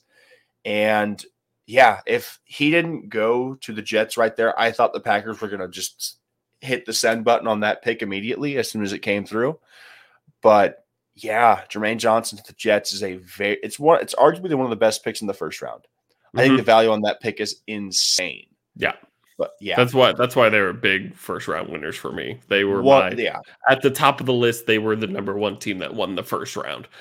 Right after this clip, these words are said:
Speaker 2: Like, I
Speaker 1: They
Speaker 2: get it. We'll see in a couple years if they did exactly win, but at current moment,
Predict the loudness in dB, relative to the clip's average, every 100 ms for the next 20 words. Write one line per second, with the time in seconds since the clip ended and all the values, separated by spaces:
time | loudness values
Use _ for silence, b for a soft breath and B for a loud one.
0 | B -2 0 2 4 6 4 2 -4 -4
1 | -4 -4 -4 -4 -4 -4 -4 -6 -6 -4
2 | -4 -2 -4 -4 -4 -2 -4 -4 -6 -4
3 | -2 -2 -4 -4 -2 -2 -2 0 0 -2